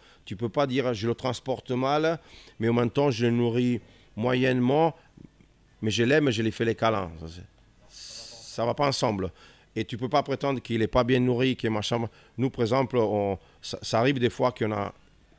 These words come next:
qu'on a fait des corrections sur l'alimentation, et après, tu vois que ça va pas, et tu reprends, parce que tu essayes, tu essayes pas qui, pour aller moins, tu essayes pour aller, que ça, que ça va toujours mieux, tu joues plus, voilà.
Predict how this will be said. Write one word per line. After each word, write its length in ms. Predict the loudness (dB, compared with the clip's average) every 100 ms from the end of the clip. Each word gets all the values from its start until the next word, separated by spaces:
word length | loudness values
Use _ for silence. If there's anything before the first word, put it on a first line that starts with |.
| _
qu'on 140 | -4 -4
a 40 |
fait 140 | -2 -2
des 100 | -2
corrections 440 | 0 -2 -2 -6
sur 140 | -4
l'alimentation, 680 | -2 0 -2 -2 -4 -2 -2 -4 -14 -20 -20 -8
et 80 | -6
après, 220 | -2 -2
tu 140 | -2
vois 120 | 0 0
que 140 | -2
ça 160 | -2 0
va 140 | 0
pas, 340 | 2 2 0 -4 -16 -10
et 80 | -8
tu 160 | -2
reprends, 480 | -2 -2 -2 -4 -4
parce 220 | -6 -8 -2
que 160 | -2
tu 160 | -2 -2
essayes, 360 | 0 2 2 0 -16 _ _ _ _ _ _ -2
tu 100 | 2
essayes 220 | 4 4
pas 360 | 4 4 2 -4 _
qui, 180 | -10 -10 -12 -20 _
pour 180 | -4 0
aller 160 | 2 2
moins, 340 | 2 0 -2 -8
tu 120 | -10
essayes 180 | -2 -2
pour 240 | -2 -2
aller, 220 | 0 -2 -4 _ _
que 120 | -12
ça, 120 | -12 -10
que 140 | -8
ça 100 | -6
va 100 | -6
toujours 340 | -6 -6 -6 -4
mieux, 300 | -2 -2 -2 -12 -20
tu 120 | -18
joues 200 | -6 -4
plus, 260 | -4 -6 -6
voilà. 220 | -8 -10